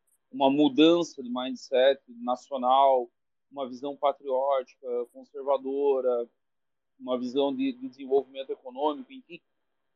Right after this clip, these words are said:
tudo que envolve o que nós queremos pro Brasil passa pela política. E eu acho que o partido é um instrumento pela nossa história, pelo que é a história do Brasil.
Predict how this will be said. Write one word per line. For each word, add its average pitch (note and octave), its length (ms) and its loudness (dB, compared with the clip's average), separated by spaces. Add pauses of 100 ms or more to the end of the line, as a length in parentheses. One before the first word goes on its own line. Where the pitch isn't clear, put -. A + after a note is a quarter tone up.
(160)
tudo G#3+ 240 -2
que - 180 -18
envolve D3+ 600 8
o B2+ 60 -4
que C3+ 100 -18
nós C3 220 -8
queremos C3 360 -12
pro B2 160 -20
Brasil B2 480 -2
passa E3 300 -2
pela D#3+ 220 -4
política. D#3+ 640 -16 (540)
E D3+ 80 -8
eu E3 180 10
acho D#3 340 2
que F3+ 60 -20
o E3+ 40 -20
partido E3 600 -12
é D#3+ 40 -16
um D#3+ 80 -20
instrumento E3+ 680 -20 (120)
pela G3+ 420 -4
nossa E3 440 -18
história, B2+ 580 -4 (100)
pelo B2+ 200 -14
que - 100 -16
é C3+ 40 -8
a C#3+ 60 -6
história C#3 420 0
do B2+ 60 -12
Brasil. A#2 420 -4